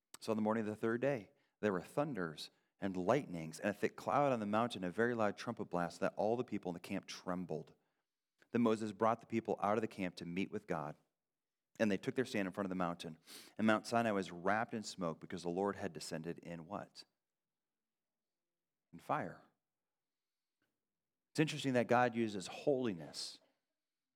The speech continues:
which is both, or excuse me, uses fire to, to describe his holiness, which both sheds light and it consumes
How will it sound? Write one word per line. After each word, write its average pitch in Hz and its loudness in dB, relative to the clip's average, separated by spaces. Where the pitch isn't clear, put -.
which 120 6
is 107 4
both, 107 6
or 107 -4
excuse 117 -4
me, 110 2
uses 107 0
fire 120 2
to, 98 2
to 92 -8
describe 107 2
his 104 4
holiness, 90 -2
which 123 4
both 131 8
sheds 139 4
light 101 2
and 110 4
it - -2
consumes 90 -6